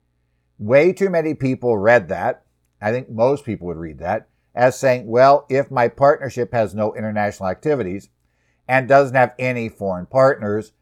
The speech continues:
I don't need to file this form schedule, so I can skip reading the other thirty-three pages.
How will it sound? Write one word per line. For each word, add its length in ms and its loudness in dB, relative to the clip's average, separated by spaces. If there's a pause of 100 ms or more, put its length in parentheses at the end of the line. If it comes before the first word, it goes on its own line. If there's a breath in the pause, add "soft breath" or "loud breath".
(240)
I 340 0
don't 440 -4
need 300 -14
to 100 -10
file 440 -12
this 380 -20
form 380 0 (320)
schedule, 760 2
so 440 2
I 160 2
can 180 -8
skip 380 -2
reading 460 -4
the 140 -4
other 360 -2
thirty-three 680 -6
pages. 520 0